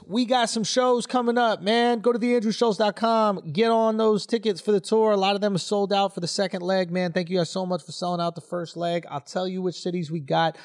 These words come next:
Um, right now, we are in West Palm Beach this weekend. I believe it's completely sold out. Maybe there might be a ticket or two will pop up. You can check that out. Then next weekend, we got Miami, Florida.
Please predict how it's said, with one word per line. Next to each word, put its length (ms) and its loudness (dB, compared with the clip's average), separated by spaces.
Um, 680 4
right 380 0
now, 440 2
we 280 -2
are 380 2
in 720 2
West 320 -2
Palm 220 2
Beach 300 -2
this 220 2
weekend. 400 -4
I 60 0
believe 300 -4
it's 100 -4
completely 320 -4
sold 300 -2
out. 280 0
Maybe 540 -6
there 140 -10
might 240 -6
be 100 -4
a 60 -6
ticket 240 -8
or 80 -4
two 160 -2
will 100 2
pop 320 -2
up. 140 0
You 80 -8
can 80 -6
check 260 -4
that 140 2
out. 240 2
Then 200 4
next 280 0
weekend, 360 0
we 120 -4
got 320 2
Miami, 800 -2
Florida. 800 2